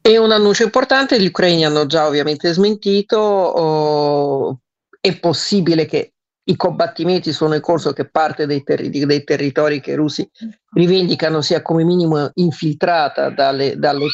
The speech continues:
dalle truppe russe, ma il punto non è dove tirare,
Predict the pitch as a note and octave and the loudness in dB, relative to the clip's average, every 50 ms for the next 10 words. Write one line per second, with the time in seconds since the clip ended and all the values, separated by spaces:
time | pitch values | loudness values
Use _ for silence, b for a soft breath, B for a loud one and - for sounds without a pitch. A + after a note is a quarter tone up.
0 | - - - E3 E3 F3+ E3 D#3 E3 E3 D#3+ - F3 F#3 F#3 - B3+ B3 G#3+ G3+ | -6 -6 -4 0 0 0 2 2 0 -2 -2 -2 -4 -4 -2 0 0 2 2 2
1 | G#3 G3+ - - F3+ E3 D#3+ D#3+ D#3 - G#3 G#3 - F3+ D#3 D3+ D#3 E3+ F#3 F#3 | 0 -2 -2 -2 -2 0 0 -2 -2 -2 -4 -2 0 0 0 2 2 2 2 0
2 | E3+ - D#3+ D3+ D3 E3+ D3+ D#3 D#3+ - - - D#3 D3+ D3 C#3+ C#3+ D3 C#3+ - | 0 -2 -2 -2 0 0 0 0 -2 -2 -2 -2 0 2 2 2 2 0 -2 -4